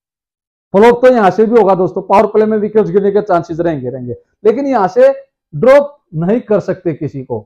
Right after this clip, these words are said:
मान के चलो मिचेल मार्श जल्दी आउट हो गया, लेकिन ये चार ओवर बॉलिंग करेगा तो वहां से विकेट्स निकाल ली तो ग्रैंड लीग की टीम में आ गया। विकेट तो यहां से भी जाएगी,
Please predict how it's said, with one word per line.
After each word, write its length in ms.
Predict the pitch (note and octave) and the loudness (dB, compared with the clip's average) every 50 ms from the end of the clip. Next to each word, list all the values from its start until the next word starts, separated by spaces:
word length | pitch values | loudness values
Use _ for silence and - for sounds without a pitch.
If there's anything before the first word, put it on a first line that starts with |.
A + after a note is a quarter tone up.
| _ _ _ _ _ _ _ | _ _ _ _ _ _ _
मान 560 | D3+ C3 C3+ D3 D3+ D3+ F#3+ A3+ B3+ C4+ B3+ | -14 -14 -12 -8 -4 -2 0 2 2 0 0
के 100 | C4 C4 | 0 0
चलो 420 | B3+ G#3+ G3 F#3 F3+ D3+ A#2+ - - _ _ _ _ _ _ _ _ - | 0 2 2 2 2 0 -2 -6 -12 _ _ _ _ _ _ _ _ -6
मिचेल 400 | D#3 G#3+ A#3+ A#3+ C4 C4 C4+ C4 | -4 -4 -2 2 2 2 2 2
मार्श 220 | B3+ C4 B3 F#3 | 2 2 2 2
जल्दी 300 | D#3+ G3 A#3+ B3 G3 B3 A#3+ | 0 0 0 0 2 2 4
आउट 220 | A3 G#3+ G3+ G3+ | 4 4 2 2
हो 100 | F3+ D3+ | 0 -2
गया, 200 | C3 C3+ B2+ A#2 - - _ _ _ | 0 -2 -2 -4 -6 -10 _ _ _
लेकिन 360 | E3+ F#3+ A#3 A#3+ - C4+ C4 C4 | 0 0 0 0 0 -2 -2 0
ये 120 | B3 B3+ | 0 -2
चार 260 | B3 - A#3+ A#3 A#3+ B3 | 0 2 4 4 6 4
ओवर 140 | B3+ B3 | 4 4
बॉलिंग 280 | - A#3 A#3 A#3+ B3 A#3 | 4 4 2 2 2 2
करेगा 240 | A#3+ A#3 A3+ A3 A#3 | 2 2 2 2 0
तो 140 | A3+ A#3+ A#3+ | 0 0 0
वहां 180 | A3 F#3+ F3 F3 | 0 0 0 0
से 140 | - A3+ | -2 -2
विकेट्स 340 | A3 G#3+ - - A#3+ A#3 - G#3+ | -4 -4 -2 -2 -2 -2 -2 -6
निकाल 240 | A3 A3 A3 A3 | -2 0 0 0
ली 80 | G#3+ G#3+ | 0 -2
तो 140 | G#3 G#3+ G3 | -2 -2 -2
ग्रैंड 260 | F3+ G3 F#3+ F3+ E3+ | 0 0 2 2 0
लीग 140 | E3+ D#3 D#3+ | -2 -4 -6
की 100 | D3+ D3 | -10 -10
टीम 200 | - D3+ D3 D3 | -8 -8 -8 -6
में 80 | C#3+ | -6
आ 80 | C3+ C3 | -8 -8
गया। 200 | B2+ C3+ B2+ C3 _ _ _ _ _ _ _ _ _ _ _ _ _ - | -10 -12 -18 -20 _ _ _ _ _ _ _ _ _ _ _ _ _ -8
विकेट 480 | C#3+ E3+ C4 - - D4 D4 D4 D4 - | -4 -4 -4 -4 -2 -2 -4 -4 -2 -2
तो 80 | D4 | -2
यहां 220 | C#4+ C4+ A#3 G3+ F3+ | 0 0 0 0 0
से 140 | - G3 F3+ | 0 0 0
भी 80 | E3 D#3+ | 0 0
जाएगी, 340 | C#3+ D#3 C#3+ C3+ A#2+ A#2 | 0 0 0 0 -2 -6